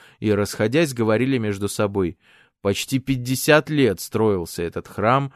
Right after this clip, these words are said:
однако он говорит, что уничтожит его и возведет за три дня".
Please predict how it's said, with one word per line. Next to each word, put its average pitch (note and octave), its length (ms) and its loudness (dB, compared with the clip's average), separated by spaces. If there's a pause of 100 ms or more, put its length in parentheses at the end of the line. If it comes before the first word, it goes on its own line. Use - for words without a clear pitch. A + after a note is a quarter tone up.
(180)
однако B2+ 400 0
он C3+ 180 0
говорит, A#2 440 2
что - 260 -2
уничтожит A#2+ 840 -2
его C3 360 0 (160)
и B2 120 2
возведет A2 680 2
за A2 220 2
три A#2+ 200 -4
дня". A#2 360 -6